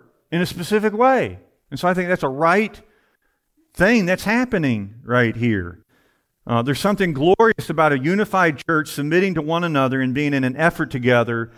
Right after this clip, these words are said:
in an expression of support for individuals. Another thing to think about from Paul that really struck me,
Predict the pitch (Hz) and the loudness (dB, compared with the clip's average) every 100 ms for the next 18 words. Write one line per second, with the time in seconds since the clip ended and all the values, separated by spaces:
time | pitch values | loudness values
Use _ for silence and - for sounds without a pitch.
0 | _ - 131 131 120 - - 147 147 - | _ -4 0 0 0 -4 -2 0 0 -2
1 | 135 123 123 - 151 131 120 127 120 120 | -6 -8 -12 -6 -2 -2 -2 -6 -4 -4
2 | 113 123 110 113 98 90 - - _ _ | -2 -4 -4 -6 -8 -10 -18 -20 _ _
3 | _ _ _ _ _ _ _ _ _ _ | _ _ _ _ _ _ _ _ _ _
4 | _ _ _ _ _ _ _ 101 _ _ | _ _ _ _ _ _ _ _ _ _
5 | _ _ _ _ _ _ _ _ _ _ | _ _ _ _ _ _ _ _ _ _
6 | _ 117 117 _ _ _ _ _ _ _ | _ _ _ _ _ _ _ _ _ _
7 | _ _ 127 156 151 - 127 107 101 120 | _ _ -2 0 0 0 -2 -4 -6 -6
8 | 110 107 107 101 - _ - - 120 107 | -6 -6 -6 -8 -12 _ -12 -8 -6 -4
9 | 104 107 127 123 113 - 120 110 117 107 | -4 -6 -4 -4 -4 -6 -6 -6 -6 -10
10 | 95 | -12